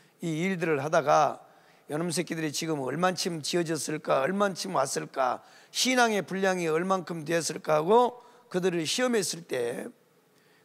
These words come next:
보세요. 베드로가 뭐라 그랬어요? "주는 그리스도시요 살아계신 하나님의 아들입니다." 이 주라는 말이 그렇게 중요해요.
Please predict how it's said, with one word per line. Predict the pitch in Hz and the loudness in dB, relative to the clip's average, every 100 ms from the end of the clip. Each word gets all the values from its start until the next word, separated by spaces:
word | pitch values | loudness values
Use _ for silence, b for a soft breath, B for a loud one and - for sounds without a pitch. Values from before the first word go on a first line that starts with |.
| b | b
보세요. | - 254 254 208 165 - | 0 4 6 4 2 2
베드로가 | 240 254 285 247 | 0 2 2 2
뭐라 | 220 226 | 4 4
그랬어요? | 220 180 233 262 - _ B B B B | 4 0 -6 -6 -10 _ B B B B
"주는 | - 294 330 359 359 370 359 - - - - _ _ _ | 4 6 6 6 6 4 0 -10 -20 -20 -20 _ _ _
그리스도시요 | - 175 151 - 151 - - - - _ _ _ _ _ _ | -2 0 0 -2 -4 -4 -6 -12 -16 _ _ _ _ _ _
살아계신 | - 156 139 135 131 - 127 | -8 0 2 2 -2 -2 -4
하나님의 | 120 208 226 226 240 226 - _ - | -8 -2 -2 -2 -4 -4 -6 _ -8
아들입니다." | 135 131 123 123 120 - - - - - - - - B B B B B B | -6 -6 -8 -10 -10 -8 -8 -10 -12 -14 -16 -20 -20 B B B B B B
이 | 277 330 311 | 6 6 4
주라는 | - - 214 285 294 285 | 0 -4 4 4 6 2
말이 | 262 240 240 226 | 4 4 4 -6
그렇게 | - - 539 - 262 | -8 -12 -8 -4 -4
중요해요. | 147 113 | -4 -18